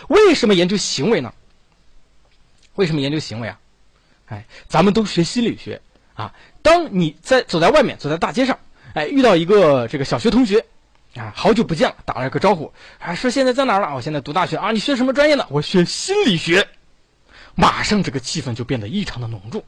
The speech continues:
对方往往都会是很神秘的，啊，然后问你一句：“那你现在能猜猜我在想什么吗？”是不是啊？一般都是这个样子，是吧？“你猜猜我在想啥？”哎，所以人的心理你能猜到吗？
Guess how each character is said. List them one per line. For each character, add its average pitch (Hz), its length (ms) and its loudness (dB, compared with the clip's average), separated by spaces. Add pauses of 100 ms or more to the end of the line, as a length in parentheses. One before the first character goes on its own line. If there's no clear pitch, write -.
(300)
对 220 120 2
方 208 180 2
往 151 160 2
往 208 100 2
都 165 60 2
会 160 180 2
是 - 140 -4
很 156 220 2
神 120 260 -4
秘 254 220 2
的， - 120 -2 (340)
啊， 117 100 -8
然 117 120 -4
后 127 240 -2 (240)
问 220 160 4
你 131 80 0
一 101 40 -8
句 - 200 -16 (260)
：“那 247 360 0
你 143 120 -4
现 247 180 -4
在 208 80 -2
能 151 120 -4
猜 - 160 -6
猜 214 200 -4 (160)
我 190 100 0
在 240 140 2
想 156 300 0
什 - 140 -6
么 165 120 -2
吗？” 285 160 -2 (480)
是 - 100 -8
不 139 60 -4
是 135 60 -4
啊？ 107 140 -6 (120)
一 151 100 -2
般 147 100 2
都 156 100 0
是 147 100 -4
这 139 100 -4
个 170 80 0
样 175 160 -2
子， 135 80 -8
是 123 60 -8
吧 120 100 -6
？“你 117 60 -10
猜 160 160 -4
猜 165 60 2
我 143 100 2
在 147 80 0
想 139 120 -2
啥？” 120 200 -4 (280)
哎， 120 200 -4 (300)
所 330 220 2
以 - 120 -2 (120)
人 226 240 4
的 320 120 4
心 339 240 0
理 202 120 0 (120)
你 294 140 6
能 262 120 6
猜 349 220 2
到 339 100 6
吗？ 269 160 -2